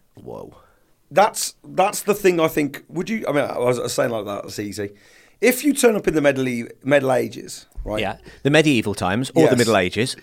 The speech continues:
Speaker 3: or a combination of the two, the medieval. <laughs>
Speaker 2: The med-, the medieval
Speaker 1: Middle
Speaker 2: ages.
Speaker 3: Medieval Ages.
Speaker 2: The medieval ages, which is the bit in between.
Speaker 3: Sure.
Speaker 2: <laughs> You turn up in the medieval ages.
Speaker 3: Yeah.
Speaker 2: Dressed as a cricketer.
Speaker 3: Oh, yeah.
Speaker 2: Do you think that's gonna give you enough clout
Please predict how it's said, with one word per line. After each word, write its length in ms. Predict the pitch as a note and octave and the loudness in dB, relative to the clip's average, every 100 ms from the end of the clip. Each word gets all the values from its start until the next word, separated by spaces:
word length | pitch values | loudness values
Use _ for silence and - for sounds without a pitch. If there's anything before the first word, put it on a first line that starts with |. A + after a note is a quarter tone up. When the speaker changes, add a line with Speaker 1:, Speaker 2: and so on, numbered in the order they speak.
| - | 4
Speaker 3:
or 160 | F3+ | 6
a 40 | C3+ | 6
combination 440 | E3+ D#3 D3+ D3 | 4 4 2 2
of 60 | C#3 | 4
the 60 | |
two, 40 | D3 | 4
the 80 | A2+ | 4
medieval. 460 | C#3+ C#3+ C3+ G#2+ | 2 2 2 0
<laughs> 60 | - | -4
Speaker 2:
The 260 | C3 C3 | -4 0
med-, 200 | E3 G3 - E3 | 4 4 2 0
the 80 | F3+ | 4
medieval 420 | F#3 F3 D#3+ D3 | 6 6 4 4
Speaker 1:
Middle 60 | |
Speaker 2:
ages. 220 | C3+ A#2+ G2 | 4 2 2
Speaker 3:
Medieval 380 | E3 F3 D#3+ C3 | 4 6 6 6
Ages. 300 | G2+ G2+ D3 | 4 0 0
Speaker 2:
The 40 | |
medieval 380 | F3+ A3 F#3 C#3 | 4 4 4 2
ages, 260 | B2 A2+ A2+ | 0 -2 -6
which 200 | C#3 F3+ | -6 -8
is 60 | |
the 60 | F#3 | -2
bit 120 | A#3+ | -2
in 100 | F#3 | -2
between. 380 | D3+ - - - - | -2 -4 -4 -12 -8
Speaker 3:
Sure. 340 | - C3 A#2+ D3+ | 2 6 6 4
Speaker 2:
<laughs> 60 | - - _ _ - - _ | -8 -12 _ _ -20 -20 _
You 120 | F#3+ G#3 | -4 2
turn 160 | C4 | 4
up 100 | A3+ | 4
in 60 | D#3 | 4
the 80 | C3 | 4
medieval 380 | B2+ B2+ A#2 A2+ | 4 4 2 0
ages. 460 | G#2 - C3+ - - | -2 -12 -18 -16 -6
Speaker 3:
Yeah. 220 | G2 D#2 - | -6 -6 -4
Speaker 2:
Dressed 260 | B2 A2+ | -2 -2
as 80 | A2+ | -8
a 60 | A2 | -6
cricketer. 500 | - - - - G2+ - | -8 -10 -18 -20 -20 -8
Speaker 3:
Oh, 120 | - B2+ | 0 0
yeah. 220 | E2 B1 - | 0 -8 -8
Speaker 2:
Do 80 | C3+ | -4
you 160 | F#3+ | -2
think 160 | G3 E3+ | 0 0
that's 140 | D#3 | 0
gonna 140 | - D3 | -2 -2
give 140 | C#3 | 0
you 80 | C3 | 0
enough 220 | C3 B2 | 0 -2
clout 580 | - - G#2+ - - - | -4 -2 -2 -4 -12 -16